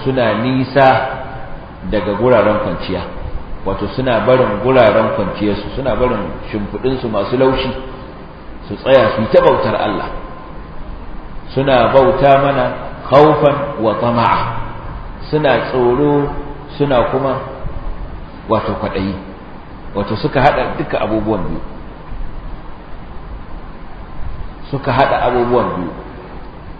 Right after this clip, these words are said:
tsoro da kwaɗayi. To, kaga wannan ita ce sifa ta mumini, ar-raja'u wal khawf. Ba a so ka rinjayar da janibin raja,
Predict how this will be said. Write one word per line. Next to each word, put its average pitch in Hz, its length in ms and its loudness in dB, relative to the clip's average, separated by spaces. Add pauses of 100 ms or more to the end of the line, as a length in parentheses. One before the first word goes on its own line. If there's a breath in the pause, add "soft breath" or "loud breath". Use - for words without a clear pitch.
(100)
tsoro 120 420 6
da 120 100 6
kwaɗayi. 92 400 -2 (760)
To, 110 180 -2
kaga 135 260 4
wannan 156 320 6
ita 131 160 0
ce 110 140 -4
sifa 113 320 2
ta 107 120 -2
mumini, 101 380 -2 (280)
ar-raja'u 110 580 4
wal 95 180 0
khawf. - 240 -2
Ba 147 160 8
a 151 240 6
so 151 140 4
ka 139 100 0
rinjayar 151 600 4
da 143 100 4
janibin 139 460 4
raja, 135 280 4